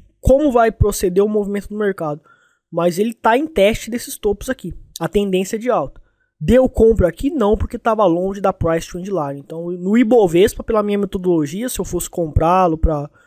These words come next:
fosse operar futuros no Ibovespa, eu não teria feito nada considerando o gráfico diário.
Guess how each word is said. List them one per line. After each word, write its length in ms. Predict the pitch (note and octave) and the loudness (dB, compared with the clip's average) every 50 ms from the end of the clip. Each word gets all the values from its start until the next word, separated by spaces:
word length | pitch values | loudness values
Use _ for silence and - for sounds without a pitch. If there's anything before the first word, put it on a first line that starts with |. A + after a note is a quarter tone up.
| _ _ _ _ _ _ _ _ | _ _ _ _ _ _ _ _
fosse 300 | - - D#3+ - - F3 | -4 -4 -4 -2 -2 -2
operar 240 | E3+ - E3 E3+ D#3+ | -2 0 0 0 0
futuros 540 | - - E3+ - - F3 F3 F3 F3 - - | 0 -4 -6 -6 -4 -4 -2 -2 -2 -4 -4
no 100 | E3 D#3+ | -6 -6
Ibovespa, 720 | D#3 D#3+ D#3 D3+ C#3+ E3+ G3 B3 C4+ - - F#3 - - - - _ | -2 -2 -2 0 4 4 4 4 4 0 -4 -8 -8 -10 -12 -12 _
eu 80 | A#3 A3+ | -4 -2
não 60 | A#3 | 0
teria 240 | - A#3+ A3 A3+ A3+ | 0 0 2 2 0
feito 260 | - A#3 A3 - A3 | 0 -4 -6 -4 -4
nada 300 | F#3 F#3 F#3+ G3+ G3+ - | -2 0 0 0 -2 -4
considerando 600 | - - G3+ - - G3+ G3+ F3+ E3 F3 F#3 G3 | -6 -8 -8 -8 -6 0 2 4 4 4 2 2
o 40 | F#3 | 0
gráfico 440 | E3 E3 F3+ F#3+ F#3+ - - - - _ _ _ _ _ _ _ _ _ _ | -2 0 0 0 -2 -4 -10 -14 -16 _ _ _ _ _ _ _ _ _ _
diário. 500 | - D#3+ F3+ F3 D#3 D3+ D#3 F#3 A3 - | -14 -6 -2 -2 0 2 0 0 -2 -2